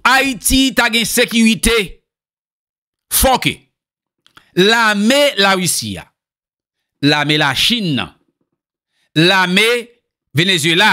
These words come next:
a, fò l vini ann Ayiti pou l vin kontwole fwontyè yo pou anpeche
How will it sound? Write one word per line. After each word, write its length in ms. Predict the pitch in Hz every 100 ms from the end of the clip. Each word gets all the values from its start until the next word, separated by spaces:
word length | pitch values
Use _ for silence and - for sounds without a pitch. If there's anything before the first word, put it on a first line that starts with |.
| 135
a, 60 | 82 _ _ _ _ _ _
fò 300 | - - 180 226
l 100 | 208
vini 240 | 226 220
ann 140 | 214 214
Ayiti 460 | 208 208 156 262 277 285 _ _ _ _ _ _ _
pou 80 | -
l 80 | 175
vin 140 | 185 147
kontwole 640 | 226 285 294 240 262 220 202
fwontyè 540 | - 202 - 180 175 170
yo 140 | 240 214 - _ _ _ _ _
pou 220 | - 170 170 -
anpeche 720 | 302 311 - 285 226 233